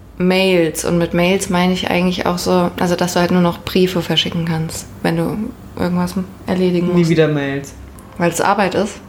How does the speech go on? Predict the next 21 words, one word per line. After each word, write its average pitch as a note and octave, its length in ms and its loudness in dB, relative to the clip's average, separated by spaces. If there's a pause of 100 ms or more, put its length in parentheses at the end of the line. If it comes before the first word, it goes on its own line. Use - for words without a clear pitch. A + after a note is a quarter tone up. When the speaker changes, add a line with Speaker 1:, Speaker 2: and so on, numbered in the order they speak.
(140)
Speaker 2:
Ja, E3 300 -2 (100)
nein. D#3+ 420 2
Also E3+ 140 2
ich E3 140 -2
will F3+ 100 6
auf E3+ 80 2
jeden F#3 120 2
Fall F#3 100 0
Google G3 240 4
behalten. D#3+ 520 0 (840)
Speaker 1:
Ja. F#3 680 4 (600)
Speaker 2:
Weil D#3+ 200 4
es - 200 -2
mir F3+ 120 0
egal, D#3+ 180 4
ob D#3+ 60 0
ich - 80 -6
einen E3 100 -4
Brief F3+ 200 -6
schreiben D3 300 -2
muss. D#3 240 -6